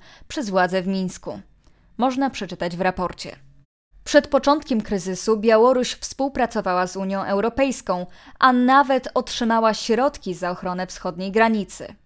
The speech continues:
W maju dwa tysiące dwudziestego pierwszego roku Aleksander Łukaszenka ogłosił, że zamierza wypowiedzieć zawartą w dwa tysiące dwudziestym roku z Unią Europejską umowę o readmisji,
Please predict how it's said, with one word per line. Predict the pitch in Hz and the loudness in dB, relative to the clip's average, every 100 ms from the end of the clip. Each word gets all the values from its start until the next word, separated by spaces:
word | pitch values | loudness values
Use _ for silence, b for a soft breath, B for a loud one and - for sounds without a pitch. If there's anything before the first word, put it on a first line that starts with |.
| _ _ b b b - | _ _ b b b -10
W | 175 | 2
maju | 202 262 214 | 4 6 4
dwa | 170 180 | 0 -4
tysiące | 190 202 190 202 | -4 -6 -4 -6
dwudziestego | 180 185 180 220 226 | -4 -6 -4 -2 -2
pierwszego | 220 185 - 190 190 | 0 -4 -4 -2 2
roku | 208 226 247 | 2 0 0
Aleksander | - 208 208 269 262 262 | 2 2 0 -4 0 0
Łukaszenka | 214 208 190 202 - 196 | 0 -4 -6 -6 0 2
ogłosił, | 196 220 262 - 208 202 | 2 4 2 2 -2 -2
że | 196 | -4
zamierza | 180 196 202 190 190 | -2 -2 -2 0 0
wypowiedzieć | 214 233 226 226 185 - | 0 0 -2 -2 -4 -2
zawartą | 196 214 233 233 208 | 0 0 0 -4 -4
w | |
dwa | 202 269 | -2 -2
tysiące | 277 - 226 220 220 | -2 -4 -4 -4 -6
dwudziestym | 180 185 180 185 - 185 | -6 -10 -8 -10 -8 -6
roku | 180 175 185 | -4 -6 -10
z | 175 | -10
Unią | 185 185 180 | -8 -8 -6
Europejską | 185 190 196 208 208 - 220 | -4 0 2 0 -2 -2 -2
umowę | 233 233 269 262 - | 0 2 4 4 4
o | 190 | 2
readmisji, | 185 175 175 175 170 - - - | 2 0 -2 -6 -8 -12 -14 -16